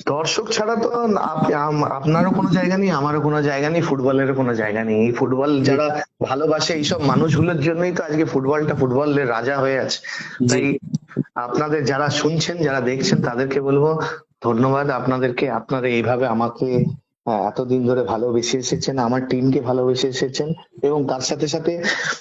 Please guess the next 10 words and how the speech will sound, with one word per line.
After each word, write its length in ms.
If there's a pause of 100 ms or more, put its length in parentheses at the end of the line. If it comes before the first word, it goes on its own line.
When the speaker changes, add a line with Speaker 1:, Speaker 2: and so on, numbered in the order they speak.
Speaker 1:
আপনাদের 480
মতো 280
ইউটিউবার, 560
Facebook 500
চ্যানেলদেরকে 580
ভালোবেসে 480
এসেছেন। 360
আরো 220
ভালোবাসা 480
দিন, 240